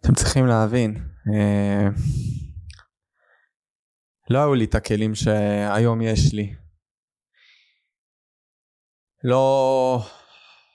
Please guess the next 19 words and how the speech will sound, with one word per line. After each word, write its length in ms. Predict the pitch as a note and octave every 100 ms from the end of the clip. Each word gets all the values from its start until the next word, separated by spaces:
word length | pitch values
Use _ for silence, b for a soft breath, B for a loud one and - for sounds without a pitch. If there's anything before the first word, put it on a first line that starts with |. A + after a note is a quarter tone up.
| B B C#3
לא 160 | B2
היה 140 | C#3+ C#3
לי 120 | B2+
מישהו 420 | C3 C#3+ C#3+ D3
שיבוא, 540 | - A2+ G#2+ B2+ C#3+
יעמוד 420 | C3 A2+ B2 C#3 A#2
ויגיד 420 | A2+ A2 A#2 C3+
לי, 80 | C#3+
"שומע, 480 | - G#2 A2+ C#3 C#3+ - _ _ - B B B -
יש 200 | A2 A#2+
דרך 320 | A#2 B2 - A2
למנוע, 360 | G#2+ A2 G#2+
יש 180 | A2 A2+
דרך 300 | A2+ A#2 -
להוריד, 480 | G#2 G#2 G#2+ A2+ G#2+
יש 200 | A#2 A2+
דרך 480 | A2 A#2+ A#2+ - -
באמת, 560 | A#2 G#2+ A#2+ C3+ B2+ - A2+
אה, 220 | G#2